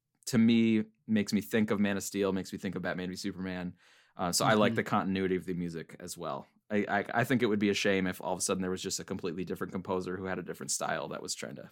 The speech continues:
Speaker 1: fill in these sorts of things.
Speaker 2: <laughs> Very well said. I don't think we have to dive into that,
Speaker 1: <laughs>
Speaker 2: uh, any further. But yes, um, good stuff all around. It's nice to really talk about the music again. It's, we've had some, like we said, somber moments,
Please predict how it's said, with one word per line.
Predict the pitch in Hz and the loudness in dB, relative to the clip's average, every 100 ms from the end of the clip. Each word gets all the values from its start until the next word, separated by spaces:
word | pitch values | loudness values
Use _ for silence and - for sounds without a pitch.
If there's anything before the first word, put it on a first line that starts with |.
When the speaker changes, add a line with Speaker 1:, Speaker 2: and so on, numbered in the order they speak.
| _ - | _ -20
Speaker 1:
fill | - 87 | -4 -4
in | 90 - | -2 -6
these | - | -10
sorts | - - - | -14 -14 -16
of | |
things. | - - - _ _ _ _ _ _ _ | -18 -20 -20 _ _ _ _ _ _ _
Speaker 2:
<laughs> | 165 - - 180 - 170 - - _ 170 226 220 185 | -2 0 2 2 4 0 0 -20 _ -12 -8 -8 0
Very | 160 156 151 | 4 4 4
well | 139 139 | 4 2
said. | 139 131 120 | 0 -2 -2
I | 113 | -2
don't | 117 | -4
think | 117 120 | -4 -4
we | 120 | -4
have | 117 | -2
to | 117 | -2
dive | 113 113 | -2 -2
into | 117 110 | -4 -6
that, | 110 107 - - | -6 -6 -8 -2
Speaker 1:
<laughs> | 147 135 | -2 -2
Speaker 2:
uh, | 127 110 104 98 | -4 -2 -2 -4
any | 123 120 | -2 -2
further. | 113 127 113 104 98 | -2 -2 -2 -2 -6
But | 107 127 | -4 -2
yes, | 143 127 107 - - - - | 2 0 0 -8 -18 -16 -4
um, | 127 120 120 | -2 0 0
good | 151 170 | 0 0
stuff | - 170 | 2 2
all | 165 156 | 2 4
around. | 151 151 143 | 4 2 2
It's | 123 | 0
nice | 147 151 - | 0 0 0
to | 135 | -2
really | 131 135 | 0 -2
talk | 131 127 123 | 0 -2 0
about | 117 110 | -2 -4
the | 110 | -2
music | 113 123 120 | -4 -2 -4
again. | 120 120 117 113 | -2 -2 -2 -4
It's, | 104 - | -8 -10
we've | 117 110 | -8 -4
had | 127 135 135 | -2 -2 -2
some, | - 117 110 | -4 -4 -6
like | 110 107 | -8 -8
we | 113 | -8
said, | - 98 | -8 -8
somber | - 120 120 120 | -4 -2 -2 -2
moments, | 117 113 110 110 | -2 -4 -6 -8